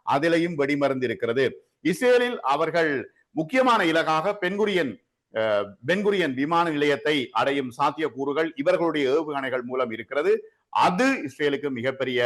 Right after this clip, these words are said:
தாக்கமாக இருக்கிறது. அதனால் தான் இஸ்ரேல் தொடர்ச்சியாக ஹூத்திகள் மீது, யமன் மீது, யமன் அரச மாளிகை மீது எல்லாம் தாக்குதல் நடத்தி கொண்டிருக்கிறது.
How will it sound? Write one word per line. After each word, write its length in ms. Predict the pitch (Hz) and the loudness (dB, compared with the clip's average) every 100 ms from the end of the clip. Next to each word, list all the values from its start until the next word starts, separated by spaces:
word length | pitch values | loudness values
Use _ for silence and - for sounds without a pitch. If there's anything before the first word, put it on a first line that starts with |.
| 117 - _ | 0 -4 _
தாக்கமாக 480 | 147 147 147 143 135 | 0 0 0 0 0
இருக்கிறது. 340 | 123 107 92 - | -2 -4 -8 -4
அதனால் 520 | 110 131 139 120 107 | -2 0 2 2 0
தான் 260 | 143 180 233 233 - _ - | 0 2 2 -2 -12 _ -4
இஸ்ரேல் 600 | 180 226 208 185 185 185 | -2 -2 0 0 0 -2
தொடர்ச்சியாக 560 | 156 170 - 139 120 127 123 120 _ - | -2 -2 -2 0 2 0 0 -4 _ -4
ஹூத்திகள் 340 | 170 170 160 | -2 0 0
மீது, 340 | 143 139 135 123 | 0 -2 -2 0
யமன் 340 | 139 151 143 | 0 0 -4
மீது, 360 | 135 135 135 127 | -4 -2 -2 -2
யமன் 240 | 135 143 | -2 0
அரச 320 | 135 139 139 | 0 0 -2
மாளிகை 360 | 139 131 127 123 | -2 0 0 -2
மீது 240 | 127 135 | -2 -2
எல்லாம் 340 | 131 135 143 135 | 0 2 0 0
தாக்குதல் 360 | 131 127 123 117 | -2 -2 -4 -4
நடத்தி 220 | 113 110 | -6 -6
கொண்டிருக்கிறது. 500 | 117 113 110 101 | -6 -4 -4 -6